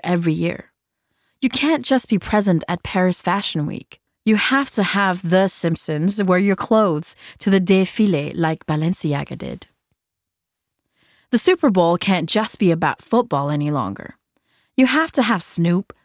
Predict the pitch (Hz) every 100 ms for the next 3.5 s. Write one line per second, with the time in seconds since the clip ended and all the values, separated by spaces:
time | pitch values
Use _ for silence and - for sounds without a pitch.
0 | _ 185 180 - 165 - 165 160 180 196
1 | 185 180 196 226 226 226 165 151 165 190
2 | 175 190 202 185 165 185 226 180 165 156
3 | 151 143 147 147